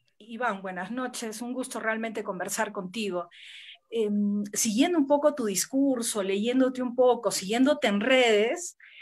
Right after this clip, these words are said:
veo que efectivamente has tomado una posición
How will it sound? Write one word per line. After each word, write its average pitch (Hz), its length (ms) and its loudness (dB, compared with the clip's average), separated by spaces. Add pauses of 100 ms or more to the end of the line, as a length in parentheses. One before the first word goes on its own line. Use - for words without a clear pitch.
(180)
veo 294 360 8
que 285 320 8
efectivamente 269 800 4
has 294 120 2
tomado 262 320 4
una 302 260 4
posición 262 920 4